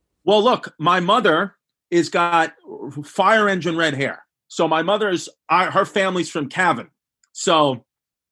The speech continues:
so she's very, very Irish. And then my dad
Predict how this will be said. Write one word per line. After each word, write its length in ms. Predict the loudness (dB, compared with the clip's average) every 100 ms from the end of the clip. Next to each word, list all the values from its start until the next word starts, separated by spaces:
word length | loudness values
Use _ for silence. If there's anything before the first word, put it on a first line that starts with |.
| -20 -14
so 100 | -12
she's 240 | -6 -6 -2
very, 340 | 0 2 2
very 280 | 0 0 2
Irish. 420 | 2 0 -4 -12 _ _ -8
And 100 | -4
then 120 | -2
my 240 | -2 -2 -2
dad 680 | -2 0 0 0 -2 -4